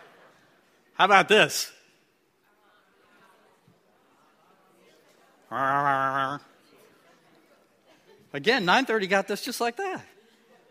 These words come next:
You see, this is Missus Obama in the center, and she invited them, but this is The Biggest Loser.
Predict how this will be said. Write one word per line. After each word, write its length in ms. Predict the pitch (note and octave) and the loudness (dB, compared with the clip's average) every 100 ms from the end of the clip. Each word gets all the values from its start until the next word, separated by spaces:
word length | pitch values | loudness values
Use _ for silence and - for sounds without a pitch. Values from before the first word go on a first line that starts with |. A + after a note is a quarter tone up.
| _ _ _ _ _ _ - | _ _ _ _ _ _ -8
You 80 | |
see, 220 | E3+ C4 B3 | -2 2 4
this 180 | G#3+ | 2
is 140 | F#3 F3 | 0 -2
Missus 240 | G#3 F3 | -4 -2
Obama 340 | E3+ F#3+ G#3+ E3+ | 2 6 6 2
in 80 | |
the 80 | D3+ | -2
center, 380 | - A3 F3+ D3 | 0 2 2 2
and 180 | D3 D3 | 0 -2
she 140 | D#3+ | -2
invited 340 | D3+ E3 F#3+ E3+ | 2 4 2 0
them, 140 | C#3+ - _ _ | -8 -18 _ _
but 160 | F#3 F3+ | -8 -6
this 180 | G#3+ - | -4 -2
is 280 | F#3+ F3 - | 0 -2 -6
The 120 | E3+ | -6
Biggest 280 | G3 G3 A#3 | -4 -4 -4
Loser. 440 | A#3 D#3+ A#2+ | -6 -4 -6